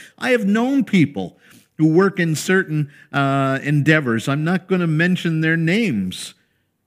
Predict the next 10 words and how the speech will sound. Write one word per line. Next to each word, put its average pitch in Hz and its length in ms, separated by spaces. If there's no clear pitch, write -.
or 143 160
the 135 80
situations, 190 1120
but - 360
this 185 240
very 202 520
thing, 240 440
as 143 300
they 185 360
excelled - 840